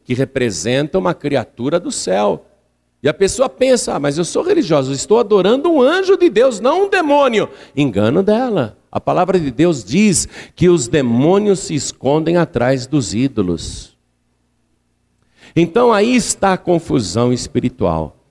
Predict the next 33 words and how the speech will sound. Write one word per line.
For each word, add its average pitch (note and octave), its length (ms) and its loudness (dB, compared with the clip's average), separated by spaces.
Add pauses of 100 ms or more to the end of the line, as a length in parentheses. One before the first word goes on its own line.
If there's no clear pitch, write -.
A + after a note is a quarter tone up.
(340)
E B2 120 0
essa D3 220 -2
palavra C3 720 -2
que G#2+ 180 -8
Deus A#2 220 0
está - 180 -2
dizendo G2 500 -2
aqui A2+ 500 -2 (500)
é B2 100 2
repetida E3 880 -2
a D3+ 80 2
exaustão D#3+ 1160 -2 (480)
e E3 140 2
vai F3+ 420 -2
até G3 440 0
o F#3 100 0
fim A#3 560 -2
da F3 120 0
Bíblia F#3 420 -2
Sagrada C3 800 -2 (240)
dizendo F3 540 0
a C#3+ 60 0
mesma C3+ 720 0
coisa. G#2+ 360 0
Mas C#3 200 0
vamos A#3+ 260 2
terminar F3 460 0
aqui, C3 340 0
ó. G#2+ 160 2 (600)
Olha F#3+ 200 0
o F#3+ 40 0
versículo F#3 460 0
cinco. B2+ 600 -2